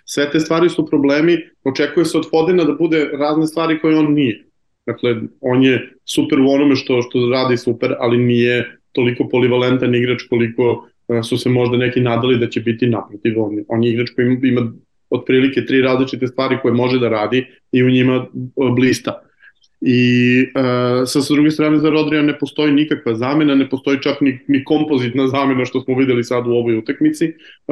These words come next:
istakao bih i Rika Luisa kao jednog od igrača koji su baš bili problem, mislim,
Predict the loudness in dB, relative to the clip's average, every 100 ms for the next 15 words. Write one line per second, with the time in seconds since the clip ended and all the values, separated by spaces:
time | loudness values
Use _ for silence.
0 | 0 2 4 4 2 0 0 0 0 0
1 | 0 2 4 2 0 -4 0 0 0 -2
2 | 0 0 -2 -4 -6 -8 -4 -2 0 2
3 | 0 0 0 2 0 -2 -6